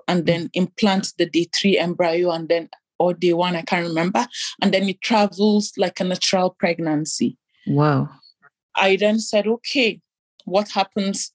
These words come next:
Speaker 1: if I have a miscarriage?" And then he says, "Depending on the month of the pregnancy, if it's within a month, two months,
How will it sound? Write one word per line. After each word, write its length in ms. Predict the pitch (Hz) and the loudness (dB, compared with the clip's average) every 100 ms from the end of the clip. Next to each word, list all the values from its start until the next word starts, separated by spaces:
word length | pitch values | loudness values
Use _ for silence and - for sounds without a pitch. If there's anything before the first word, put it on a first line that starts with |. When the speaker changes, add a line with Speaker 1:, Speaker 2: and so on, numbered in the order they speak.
| - | -2
Speaker 1:
if 180 | 202 185 | 0 2
I 60 | |
have 200 | 180 180 | 0 0
a 60 | 165 | 0
miscarriage?" 960 | 165 - - - - 101 - - - - _ _ _ _ _ - | 0 -2 -2 0 2 2 0 -4 -6 -6 _ _ _ _ _ -2
And 120 | 190 | 0
then 140 | 185 | 0
he 140 | 202 185 | 0 -2
says, 440 | - 233 208 196 - | 0 2 2 0 -4
"Depending 720 | 190 - 226 233 214 240 233 - | -6 -2 2 2 2 2 0 -2
on 320 | 175 185 170 185 _ _ _ _ _ - | -2 -2 -4 -12 _ _ _ _ _ -8
the 180 | - 180 | -2 0
month 520 | 175 170 196 262 - - - _ _ _ _ _ - | 2 2 4 2 0 -18 -20 _ _ _ _ _ -8
of 120 | 165 | -4
the 80 | 180 | -4
pregnancy, 920 | - 196 202 226 254 254 - 254 285 - _ _ _ _ _ _ | 0 0 2 2 2 0 -2 -2 -2 -8 _ _ _ _ _ _
if 180 | 214 233 | -2 0
it's 240 | 233 - - | -2 -2 -4
within 360 | 185 180 196 | 0 2 2
a 60 | 175 | 0
month, 300 | 180 185 190 | 0 0 0
two 140 | - 202 | 0 0
months, 560 | 180 175 226 - - | 0 0 0 -2 -10